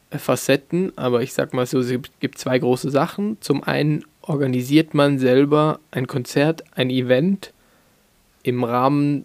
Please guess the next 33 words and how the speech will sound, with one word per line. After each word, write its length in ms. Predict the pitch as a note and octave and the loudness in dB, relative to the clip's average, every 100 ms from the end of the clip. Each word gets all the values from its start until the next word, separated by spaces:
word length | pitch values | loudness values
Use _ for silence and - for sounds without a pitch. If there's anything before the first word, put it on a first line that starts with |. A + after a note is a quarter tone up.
| - | -12
des 420 | F3 B2+ - - - | -4 -4 -4 -10 -6
normalen 460 | B2+ A#2+ A#2+ C3 | -2 0 0 0
Festivalprogramms 1200 | B2+ D3 D3+ D3+ D3 C#3+ D3+ D3 C#3 D3+ D3 - - | 0 -2 -2 0 0 2 -2 0 0 0 -4 -6 -2
oder 180 | B2 | 0
jetzt 320 | B2+ A#2 - B2 | 2 0 -2 -6
des, 380 | A#2 - - - | -6 -10 -18 -14
des 320 | - - - - | -14 -14 -16 -16
Jahresprogramms, 920 | - A#2+ C3 C#3+ - C#3+ C#3+ C#3+ D3+ - | -4 -2 0 -4 -4 -2 -2 -2 -6 -10
zum 140 | D3 | -4
Beispiel 300 | B2+ - C3 | -4 -4 -4
in 100 | B2 | -4
Zürich. 560 | - F3+ F#3+ G3 - - _ _ _ _ - | 0 4 6 4 0 -14 _ _ _ _ -2
Und 120 | C#3+ | 0
man 160 | C3+ B2 | 0 -4
k-, 140 | C3+ - _ | -12 -14 _
kriegt 300 | - D#3+ - | -2 -2 4
aber 180 | C#3+ C#3 | 6 6
auch 180 | C#3 - | 4 2
einen 200 | C#3 - | -6 -2
Einblick 800 | B2+ C#3 B2+ C3 C#3 - - - _ _ _ | 0 0 2 4 4 0 -18 -20 _ _ _
in 100 | C3+ | -6
die 60 | |
verschiedenen 500 | C3 C3 D3 C#3 C3 | -2 -2 0 0 0
Abteilungen. 840 | - C#3 - C3+ C#3+ D3+ E3 A#3 A#3 - _ _ - _ | 0 -2 0 2 2 2 0 -2 -6 -14 _ _ -20 _
Also 180 | B2+ - | -2 2
bei 140 | B2 | 2
uns 280 | C3+ D3+ - | 2 0 0
war 120 | C3+ | 0
es 100 | C#3+ | 0
jetzt 180 | C3+ - | -2 -2
so, 160 | C#3+ C#3 | -2 0
dass 220 | C3 - | -2 -2
wir 280 | B2 A#2+ | -2 -2